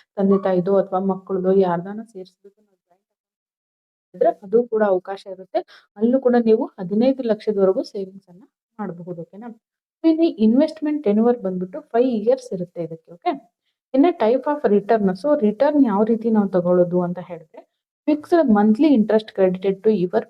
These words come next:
ಪಿ ಓ ಸೇವಿಂಗ್ಸ್ ಅಕೌಂಟ್ ಅಂತ ಹೇಳಿದ್ರೆ ಮಂತ್ಲಿ ನಿಮ್ಗೆ ಏನಾಗುತ್ತೆ ಅಂತ ಹೇಳಿದ್ರೆ, ಆ, ನಿಮ್ಮ ಬಡ್ಡಿ ನಿಮ್ಮ ಅಕೌಂಟ್‌ಗೆ ಬರುತ್ತೆ. So ಅದೇ ತರ ನಾವಿಲ್ಲಿ ಸೇವಿಂಗ್ಸ್ ಮತ್ತೆ ತಡಿ, ನೆಕ್ಸ್ಟ್ ಇನ್ನೊಂದು ಹೇಳ್ತೀನಿ ನಿಮ್ಗೆ. So ಇದು ಫಸ್ಟ್ ತಿಳ್ಕೊಂಬಿಡೋಣ.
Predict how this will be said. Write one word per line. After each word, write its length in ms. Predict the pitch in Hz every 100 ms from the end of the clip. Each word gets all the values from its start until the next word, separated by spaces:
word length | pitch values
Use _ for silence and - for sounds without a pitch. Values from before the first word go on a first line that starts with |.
| _
ಪಿ 180 | 214
ಓ 140 | 233 285
ಸೇವಿಂಗ್ಸ್ 460 | - 190 196 190
ಅಕೌಂಟ್ 360 | 180 180 180 175
ಅಂತ 180 | 180 185
ಹೇಳಿದ್ರೆ 460 | 180 185 359 - _ _ _ _ _ _ _ _ 214
ಮಂತ್ಲಿ 440 | 214 220 220 285
ನಿಮ್ಗೆ 280 | 254 214 214
ಏನಾಗುತ್ತೆ 400 | 220 208 208 214
ಅಂತ 160 | 196 - _
ಹೇಳಿದ್ರೆ, 540 | 202 196 453 - _ _
ಆ, 160 | 208 202
ನಿಮ್ಮ 260 | 202 220 226
ಬಡ್ಡಿ 360 | 190 202 277
ನಿಮ್ಮ 380 | 381 214 208 214
ಅಕೌಂಟ್‌ಗೆ 680 | 190 - 202 196 294 480 _ 202
ಬರುತ್ತೆ. 480 | 196 190 175 - 185 _ _ _
So 140 | 262 226
ಅದೇ 180 | 220 285
ತರ 160 | 285 285
ನಾವಿಲ್ಲಿ 420 | 269 240 240 302
ಸೇವಿಂಗ್ಸ್ 880 | - 233 226 269 277 277 302 302 -
ಮತ್ತೆ 440 | 226 349 392 _ _
ತಡಿ, 280 | 214 208 285 _ _
ನೆಕ್ಸ್ಟ್ 260 | 220 214 214
ಇನ್ನೊಂದು 280 | 202 226
ಹೇಳ್ತೀನಿ 380 | 208 185 185 185
ನಿಮ್ಗೆ. 640 | 180 190 262 494 _ _ _ _
So 60 | 220
ಇದು 160 | 202 -
ಫಸ್ಟ್ 220 | 202 -
ತಿಳ್ಕೊಂಬಿಡೋಣ. 560 | 185 185 185 185 185